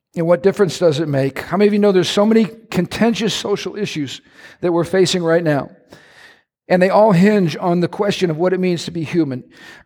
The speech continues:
We joked about this, but it's not really something that's funny. It's, it's funny only because it's so pathetic that only weeks ago, most of the, the antichrist crowd in America couldn't define a woman.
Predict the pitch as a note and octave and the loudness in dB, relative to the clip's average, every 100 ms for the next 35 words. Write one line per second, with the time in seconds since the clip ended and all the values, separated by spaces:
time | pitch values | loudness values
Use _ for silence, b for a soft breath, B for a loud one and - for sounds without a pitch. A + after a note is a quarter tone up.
0 | _ _ A3+ G3+ C4+ - F#3+ D#3+ D#3+ F3 | _ _ -6 2 2 2 2 2 2 -2
1 | - F#3 D3+ G3 G3+ F#3+ F#3 C#3+ F#3 E3+ | -2 -4 0 -2 0 0 0 0 -2 -2
2 | E3+ D3+ - E3+ D3+ C#3+ C#3+ - E3+ E3 | -2 -2 -2 0 0 0 -2 -4 -4 -6
3 | - - E3+ D#3+ D#3 D3 E3+ C#3 C3+ E3 | -8 -4 -2 -2 -4 -4 -6 -6 -6 -6
4 | - A#2+ - E3+ C#3+ - - b b b | -6 -10 -4 -2 0 -4 -10 b b b
5 | b b F3 F3+ F3+ E3 G3+ - F3+ D#3 | b b 0 2 2 0 -2 -2 0 2
6 | D3 E3 - _ _ _ _ _ _ _ | 0 -2 -14 _ _ _ _ _ _ _
7 | - F3+ G3 G3+ E3 D#3 D3 D3 D#3 D#3+ | -2 0 2 2 2 2 0 -2 -2 2
8 | F3 F3 E3 - F#3+ F#3 - E3 D#3 D#3 | 0 2 0 2 0 0 0 0 2 0
9 | D#3 E3 - D3 F3+ F#3 E3+ - E3 E3 | 0 -2 -2 -4 -4 -4 -6 -2 0 2
10 | E3 F3 D3+ D#3+ E3 B2 | 0 -4 -4 -2 -4 -4